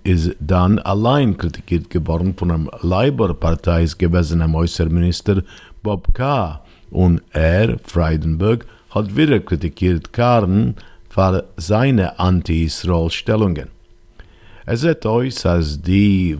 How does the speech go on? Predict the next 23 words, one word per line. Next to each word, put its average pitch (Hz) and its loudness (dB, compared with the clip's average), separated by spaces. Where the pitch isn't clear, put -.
wochendige 92 0
Kritik 92 -2
hin 98 2
und 85 0
her 95 2
hat 101 -2
gemuntert, 104 2
die 92 2
Zionistische 90 0
Föderation 90 0
mit 78 -2
dem 85 0
neuen 87 2
Präsident 90 0
Jeremy 90 2
Liebler 90 2
Barosch 101 -2
zu 123 0
schicken, 123 0
dem 90 2
Brief, 98 2
welcher 110 0
erklärt 95 -2